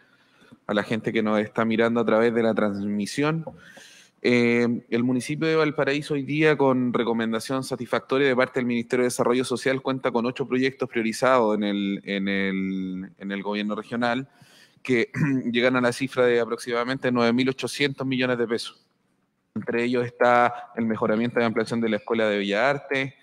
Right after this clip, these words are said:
una pavimentación y construcción de, de canales de aguas lluvias en Avenida Cardenal Zamorén Placilla,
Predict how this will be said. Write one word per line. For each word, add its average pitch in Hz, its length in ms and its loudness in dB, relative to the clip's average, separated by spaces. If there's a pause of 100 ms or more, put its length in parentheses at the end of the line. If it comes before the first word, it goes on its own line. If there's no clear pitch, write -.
(500)
una 120 280 -2
pavimentación 113 800 0
y 107 300 -2
construcción 107 540 -8
de, 98 400 -4
de 98 100 -4
canales 107 280 -2
de 110 60 -4
aguas 107 200 -4
lluvias 123 400 -6
en 104 140 -6
Avenida 107 400 0
Cardenal 101 540 0
Zamorén 104 440 -4
Placilla, 127 720 -2